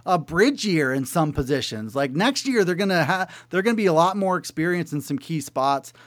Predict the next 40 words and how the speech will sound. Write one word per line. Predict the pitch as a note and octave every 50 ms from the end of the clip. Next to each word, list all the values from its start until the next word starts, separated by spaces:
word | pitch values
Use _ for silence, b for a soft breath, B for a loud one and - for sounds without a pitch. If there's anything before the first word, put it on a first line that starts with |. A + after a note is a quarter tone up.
| b b b
obviously | C#3+ D3+ D#3 D#3+ D#3 - E3
replacing | D#3 D3+ C#3+ - D#3+ D#3 C#3+ - D3+ C#3+
the | B2+
quarterback, | - - C#3 C#3+ C#3 C#3 B2 C3 B2 B2+ B2+ A#2+ -
but | - C3 B2 A#2 - B B B B B B
they're | - E3+ F3+
recruiting | F3+ E3+ - - - B3 B3 B3+ G3+
so | E3 - - - - G#3 G#3+ A3+
well | A3 F#3 F3+ F#3 G3 G3 F3+ D3+ C3 B2+
that, | A#2+ C#3 C3 B2+ - - C#3+
that, | D3+ C#3 C3+ B2+ A#2+ - C3+
that | D3 D#3 E3+ D#3+ -
talent | - - D#3+ F3 F#3 F3+ D#3 C#3
is | B2 A#2+
gonna | D#3 C#3+
be | C3 C#3
making | C3+ C#3+ D3 C#3+ D3 C3+
its | C3 -
way | C3 C3 C3 B2+
through. | A#2+ - A#2 B2 C#3 D#3+ F3+ F#3 E3+ B B B B B B B
So | - - F3+ D#3
I | G3+ A#3
think | A#3 C#4+ A3
nine | G3 F#3+ F#3+ G3
and | F#3+ D#3
three | F3+ G3 F#3
is | E3+ -
absolutely | - D3+ D#3 - - - - F#3 F#3 F#3 F3+ F3+ E3+
a | E3
success, | E3 - D3+ - - E3+ E3 E3+ F#3 D#3+
and | D#3 D3 D3+ D3+
you | D3+
can | D3+ D3+ C3+
see | B2 - - F3+ F3+
them | D#3 D#3+ D3+ C#3+ B2
building | A2 C#3+ C3 C3+ C3 C3
on | B2+ B2 B2
that | A#2+ A#2+ A2+
going | - A#2 A2 A2 G#2+
forward. | - A2 G#2 F#2+ F2+ D2+ - -